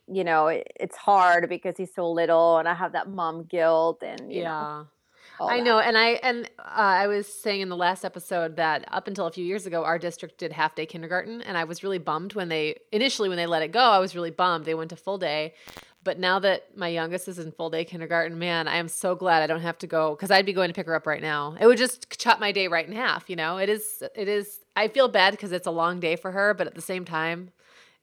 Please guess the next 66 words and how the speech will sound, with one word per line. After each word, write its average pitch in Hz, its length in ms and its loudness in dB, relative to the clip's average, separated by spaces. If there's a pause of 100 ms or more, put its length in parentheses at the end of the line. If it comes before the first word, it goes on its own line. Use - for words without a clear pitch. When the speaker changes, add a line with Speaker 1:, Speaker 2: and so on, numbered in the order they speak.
Speaker 2:
gosh, 196 240 0
it 170 80 -6
makes 175 160 -10
my 175 80 -2
<laughs> 175 100 2
life 196 120 0
easier. 254 840 0 (240)
Speaker 1:
Oh, 220 180 4
totally. 165 480 0
And 175 160 0
I 202 40 0
think 233 220 0
Speaker 2:
Yeah. 220 60 6
Speaker 1:
a - 20 6
lot 196 140 8
of 180 100 2
parents 196 360 -4
can 165 140 -6
sympathize 151 380 0
with 160 100 -2
this 151 180 0
'cause - 220 -12
you're 160 120 2
Speaker 2:
Yeah. 151 60 4
Speaker 1:
like, 143 140 2
"Oh, 208 160 6
that 180 120 4
extra 180 240 -2
two - 220 2
hours 180 440 6
really 175 220 4
allows 160 340 4
you 170 100 0
to 160 240 4 (260)
finish 180 280 2
your 165 160 4
day." 151 500 2 (120)
Speaker 2:
Right, 185 480 0
absolutely. 170 540 -8
And 240 100 -2
not 277 160 0
to 294 100 4
do 247 140 -4
all 254 60 2
the 233 80 -8
driving 214 360 0
around, 185 200 -2
like, 170 180 -12
the 170 320 -6
interrupting, 196 600 -2
you 170 100 -10
know, 165 80 -8
your 156 160 -8
day 165 280 -4
and 156 100 -8
then 147 80 -14
driving 170 420 -2
and 156 80 -10
then 147 80 -12
driving 151 280 -6
again 160 320 -4
later. 151 320 -6
It's 143 240 -14
just - 200 -16
a 170 40 -14
lot, 101 260 -14